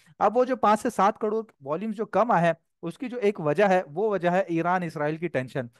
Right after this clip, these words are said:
Although कल रात को वीडियो बना के मैंने भी बताया था, और इसके अलावा भी जो खबरें चल रही हैं कि इसराइल ईरान tensions unlikely to have any major impact on global market, says experts। यानी कि मार्केटों के अंदर कोई इतना ज्यादा खास इसका इम्पैक्ट पड़ेगा नहीं।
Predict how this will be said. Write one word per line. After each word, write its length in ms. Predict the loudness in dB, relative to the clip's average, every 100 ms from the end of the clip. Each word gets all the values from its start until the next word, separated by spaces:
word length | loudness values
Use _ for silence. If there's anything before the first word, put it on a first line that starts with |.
| _ _
Although 280 | 2 2 2
कल 100 | 4
रात 200 | 4 2
को 80 | -4
वीडियो 220 | -4 -4
बना 180 | 0 -2
के 120 | -2
मैंने 200 | -6 -4
भी 60 | -2
बताया 240 | 2 2
था, 100 | 2
और 80 | -4
इसके 160 | -4
अलावा 200 | 0 2
भी 120 | 0 -4
जो 80 |
खबरें 240 | -8 -4 -2
चल 180 | -2 0
रही 120 | -2
हैं 120 | 0
कि 100 | -2
इसराइल 500 | 0 2 2 2 -2
ईरान 340 | -4 0 0 0
tensions 460 | -4 -2 -6 -8 _ -2
unlikely 460 | 2 0 0 -6 -2
to 40 |
have 120 | -2 -2 -8
any 200 | -6 -6
major 280 | -4 -4 -6
impact 320 | -4 -2 0
on 140 | -2 -4 _ _ _
global 300 | -2 0 0
market, 300 | 0 0 -4
says 300 | 2 2 2 -2
experts। 360 | -4 -6 -6 _ _ _ 0
यानी 220 | 0 2
कि 220 | 2 2
मार्केटों 400 | 0 -4 -4 -6
के 80 | -4
अंदर 140 | -6
कोई 140 | -2 -2
इतना 220 | 0 0
ज्यादा 220 | 2 0
खास 400 | 0 2 2 2
इसका 240 | -4 -2
इम्पैक्ट 320 | -4 -2 -8 -6 -4
पड़ेगा 400 | 0 0 0 0
नहीं। 240 | -2 -8